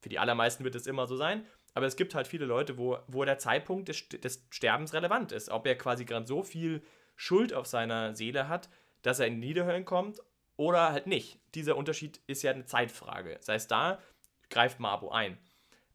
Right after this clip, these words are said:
Auf der anderen Seite ist es eben aber auch so, dass es durch dieses Richtig und Falsch, das daraus resultiert, man den Menschen, die zurückbleiben, natürlich auch Trost spenden kann in der Hinsicht, dass man ihnen sagen kann, dass es richtig war, dass diese Seele stirbt. Vielleicht nicht so explizit,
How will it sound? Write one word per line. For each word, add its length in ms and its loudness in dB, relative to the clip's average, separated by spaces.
Auf 180 4
der 120 2
anderen 240 2
Seite 200 0
ist 80 -6
es 120 -10
eben 160 -4
aber 140 0
auch 140 0
so, 140 -10
dass 180 -4
es 120 -10
durch 160 -6
dieses 260 -8
Richtig 280 -6
und 100 -12
Falsch, 380 2
das 160 -8
daraus 320 -4
resultiert, 640 -6
man 220 2
den 160 0
Menschen, 640 -2
die 240 -4
zurückbleiben, 920 -6
natürlich 360 -4
auch 80 0
Trost 260 -2
spenden 300 -4
kann 220 -6
in 120 -8
der 100 -2
Hinsicht, 340 -4
dass 160 -4
man 100 -4
ihnen 160 -10
sagen 300 0
kann, 160 -6
dass 100 -4
es 200 -10
richtig 420 -8
war, 160 -2
dass 160 -10
diese 180 -12
Seele 260 -8
stirbt. 260 -10
Vielleicht 200 0
nicht 140 -2
so 100 0
explizit, 720 -4